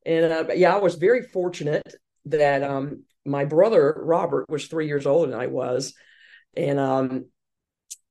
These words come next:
I don't know if my parents threatening, but they, you know, he didn't mind, even for, this is way back in, you know, the late sixties, early seventies. I don't wanna give my <laughs> actual age out.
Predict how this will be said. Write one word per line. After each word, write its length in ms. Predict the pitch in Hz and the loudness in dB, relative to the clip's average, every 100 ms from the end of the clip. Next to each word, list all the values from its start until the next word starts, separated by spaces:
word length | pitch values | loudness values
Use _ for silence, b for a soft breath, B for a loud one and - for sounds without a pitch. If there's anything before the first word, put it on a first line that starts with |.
| _ | _
I 60 | 143 | -6
don't 80 | 175 | -2
know 80 | 156 | -2
if 80 | |
my 120 | 160 131 | -2 -6
parents 440 | - 160 151 - | -2 -2 -2 -4
threatening, 640 | - 147 160 - 247 254 220 | -4 2 2 0 -2 -2 2
but 220 | 151 - | 2 4
they, 240 | - 156 - | 2 2 -6
you 120 | - | -4
know, 160 | 156 139 | 0 0
he 180 | 151 190 | -2 -6
didn't 360 | 220 - 156 | -4 -2 -2
mind, 440 | 147 156 196 160 143 | 0 0 0 0 0
even 220 | 202 190 | -2 -4
for, 420 | - 156 139 - _ | 2 2 2 -2 _
this 180 | - 190 | -10 -6
is 80 | 143 | -2
way 140 | 139 | -2
back 280 | 139 131 131 | 0 -2 -2
in, 180 | 135 127 | -4 -2
you 60 | 127 | -4
know, 140 | 127 | -4
the 160 | 113 - b b b b b | -6 -8 b b b b b
late 340 | 147 160 165 - | 0 2 2 -2
sixties, 400 | 170 165 151 160 | -6 -6 -2 2
early 180 | 160 | 2
seventies. 640 | 139 - 151 156 143 131 139 | 0 -2 0 0 -2 -4 -6
I 100 | 113 | -8
don't 260 | - 135 | -6 -6
wanna 120 | 131 139 | -4 -2
give 200 | 135 131 | -4 -4
my 240 | 127 127 - _ _ - | -6 -6 -12 _ _ -20
<laughs> 840 | - 151 147 - - _ - - | -12 -8 -10 -12 -20 _ -20 -10
actual 360 | 143 143 143 131 | -8 -6 -4 -2
age 240 | 160 151 | -2 -2
out. 340 | 131 139 - | -2 -2 -6